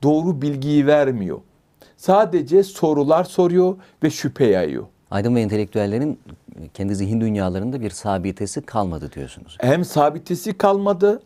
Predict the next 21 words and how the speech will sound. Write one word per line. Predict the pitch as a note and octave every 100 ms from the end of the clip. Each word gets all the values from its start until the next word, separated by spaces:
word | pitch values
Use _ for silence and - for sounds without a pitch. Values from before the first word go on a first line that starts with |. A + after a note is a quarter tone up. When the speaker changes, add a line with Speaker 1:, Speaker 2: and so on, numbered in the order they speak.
| _ _
Speaker 1:
hem | - D#3 G3+ G3+
de, | G3+ G#3 G#3 _ _ -
e, | A#2+ A#2+ A#2+ A#2 A2+ G#2 A#2 B2+
neyin | C#3 G#3 G3
peşinde | F3+ - D#3+ C#3
koştuklarının | - C3 - - C#3 D#3
farkında | C#3+ B2 A2+ A#2 A2 F#2+
değiller. | F2+ E2+ - - _ _ _ _
Mesela | - - A#2+ C#3
dünyada | F3 E3 D3 C#3+
bu | F3+
kadar | D3+ A2 G2+ - _ _ _ B2
büyük | E3 -
gösteriler | C3 B2+ - A#2+ A#2
varken | G2 F#2+ F#2+ G#2 - _ _
Karl | - E3+ E3+
Marx | D3+ C#3 -
bunu | B2 C3+ C3
görmüş | B2 C3+ B2
olsaydı, | G#2+ - F#2 F#2 C#3+ _ -
düşün. | - - G2